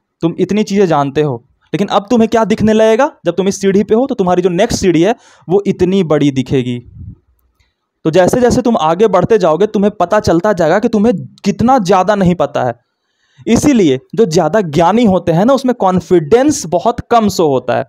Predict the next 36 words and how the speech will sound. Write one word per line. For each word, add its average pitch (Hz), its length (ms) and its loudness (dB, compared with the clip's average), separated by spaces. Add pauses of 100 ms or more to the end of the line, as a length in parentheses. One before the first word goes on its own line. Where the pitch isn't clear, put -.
(540)
और 226 100 0
जो 285 100 0
छोटे 285 320 -2
छोटे 262 280 -2
ज्ञानी 226 300 -2
होते 220 300 0
हैं, 254 120 2
उनको 214 400 0
देख 208 240 0
के 214 100 -2
लगता 190 240 -2
है 214 80 0
कि 226 220 -8 (680)
इनमें 202 260 2
बहुत 175 260 0
ज़्यादा 170 220 0
confidence 147 560 -2
है। 117 280 -6
उनके 190 180 -2
confidence 196 420 0
का 214 100 2
reason 190 300 0
यह 180 120 2
है 220 100 2
कि 233 80 -2
उन्हें 208 180 0
क्या 202 200 0
नहीं 190 360 2
पता 165 300 0
है, 165 220 0 (180)
ये 196 140 4
भी 220 80 4
उन्हें 190 240 2
नहीं 151 180 0
पता 120 260 -2
है। 120 120 -6